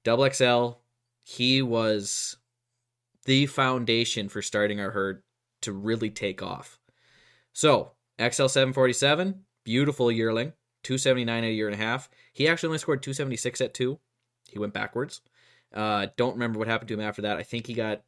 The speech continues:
he, he was in Missouri. He got, I think he might have got E H D and died.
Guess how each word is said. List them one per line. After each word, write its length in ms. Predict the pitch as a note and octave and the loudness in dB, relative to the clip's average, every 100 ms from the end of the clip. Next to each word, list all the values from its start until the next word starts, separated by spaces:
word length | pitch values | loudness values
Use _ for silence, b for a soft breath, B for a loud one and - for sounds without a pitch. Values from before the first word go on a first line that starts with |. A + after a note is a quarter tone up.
| - | -10
he, 220 | A#2 A#2+ | -6 -6
he 140 | C3+ D3 | 0 0
was 140 | C#3+ | 2
in 100 | C3+ | 0
Missouri. 480 | A2+ G#2 G2+ G2 - _ | -2 0 0 -2 -6 _
He 140 | A2 | -4
got, 180 | A2+ - | -4 -2
I 60 | |
think 100 | A2+ A2+ | -6 -4
he 60 | |
might 140 | A2 A2 | -4 -2
have 120 | G#2 | -2
got 40 | |
E 120 | A2+ A2 | 0 0
H 160 | G#2 | 0
D 160 | A2 G2+ | -4 -6
and 120 | G2+ | -4
died. 540 | A#2 A#2+ B2 B2 A#2 | 0 2 4 4 2